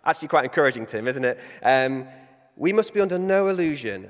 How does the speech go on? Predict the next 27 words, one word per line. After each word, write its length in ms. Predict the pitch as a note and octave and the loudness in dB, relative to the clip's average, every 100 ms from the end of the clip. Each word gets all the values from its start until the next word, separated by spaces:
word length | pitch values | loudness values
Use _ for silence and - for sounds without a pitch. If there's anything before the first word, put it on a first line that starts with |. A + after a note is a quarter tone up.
| - | -8
that 140 | C3 | -6
it's 120 | C3+ - | -6 -2
not 200 | E3 F#3+ | -2 0
about 340 | F#3 F3 - | -2 -2 -4
intelligent 500 | C#3+ D#3+ C3+ B2+ A2 | -10 -8 -8 -8 -8
arguments, 800 | C#3 D#3+ F3+ F#3+ F#3+ E3+ - - _ _ | -2 -2 -2 -4 -4 -4 -10 -18 _ _
it's 200 | - C#3+ | -18 -8
not 120 | D#3+ E3 | -4 -4
about 380 | - D3 B2 | -2 -4 -4
persuasive 720 | D3 - - D3 C#3+ B2 A#2+ C3 | -12 -14 -6 -4 -4 -8 -14 -14
rhetoric, 760 | A2 F3 - F3 G3 - - - _ - | -8 -8 -8 -8 -8 -10 -16 -20 _ -16
it's 180 | - | -6
not 160 | D#3 D#3+ | -2 -2
about 360 | D3+ D#3 C3 C3+ | 2 2 0 0
musically 520 | D3+ D#3+ D#3+ - D#3 | -2 -2 -6 -8 -8
charged 580 | - D#3+ D#3+ D#3 C#3+ C#3 | -4 -2 -2 -4 -6 -8
emotional 540 | C3+ D3+ D#3+ - D#3 | -4 -4 -4 -10 -10
experiences. 1040 | C#3+ - - D3+ D#3+ E3 D#3+ E3 E3 E3 - - - | -10 -14 -10 -8 -6 -8 -10 -10 -10 -10 -20 -12 -4
These 260 | F#3 A3+ | -4 -2
are 60 | A3+ | 0
not 180 | A3+ F3+ | 0 -2
the 60 | |
things 580 | E3+ - G3+ C3+ A#2+ C3+ | -6 -2 -2 -2 -6 -6
that 160 | D#3 C3 | -8 -4
make 300 | D3+ E3+ - | -4 -4 -8
people 260 | F3+ E3+ | -12 -12
Christians. 840 | D#3+ F3 - C#3 G#2+ F#2 - - | -10 -12 -12 -10 -10 -10 -16 -18